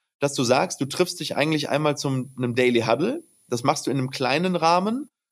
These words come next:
zum Beispiel in einem Behandlungsteam-Ebene oder wenn du eine kleine Praxis bist, machst du es mit allen morgens.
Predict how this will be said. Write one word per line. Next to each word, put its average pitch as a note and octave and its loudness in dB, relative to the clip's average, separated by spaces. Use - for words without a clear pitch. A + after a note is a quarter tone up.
zum B2 -2
Beispiel C3+ 2
in A#2+ 0
einem G#2+ 0
Behandlungsteam-Ebene C#3+ 0
oder A#2+ 4
wenn B2 0
du A#2+ 0
eine A2+ -2
kleine A#2+ 0
Praxis C3 -6
bist, A#2+ -6
machst A#2+ -4
du G#2+ -10
es G#2 -12
mit G#2 -6
allen C#3+ 0
morgens. E3+ 2